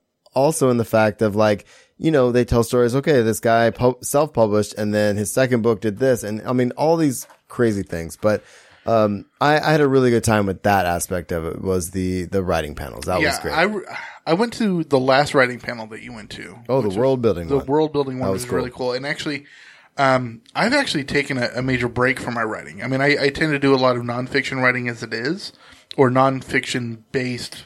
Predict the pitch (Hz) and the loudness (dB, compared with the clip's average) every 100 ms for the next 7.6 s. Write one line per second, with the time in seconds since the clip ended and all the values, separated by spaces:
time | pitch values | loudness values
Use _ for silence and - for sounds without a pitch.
0 | - - 135 135 139 143 156 175 185 _ | -20 -6 -4 -2 0 0 0 -6 -14 _
1 | 110 92 - - _ 147 135 131 123 120 | -4 -2 -2 -6 _ 0 2 2 -2 -6
2 | 113 _ _ _ _ _ _ _ _ _ | -18 _ _ _ _ _ _ _ _ _
3 | - _ - - 156 165 - - 147 147 | -20 _ -4 0 2 0 -2 -4 -2 0
4 | 156 151 143 131 127 123 120 117 113 123 | 0 0 -4 0 0 2 0 0 -8 -10
5 | 120 113 110 - - 123 - 123 123 120 | -8 -6 -8 -8 -12 -12 -8 -2 0 2
6 | 123 123 120 120 120 117 117 120 123 120 | -2 -2 -4 -2 -2 0 0 0 -2 0
7 | 120 123 120 123 123 120 | 0 0 0 2 2 2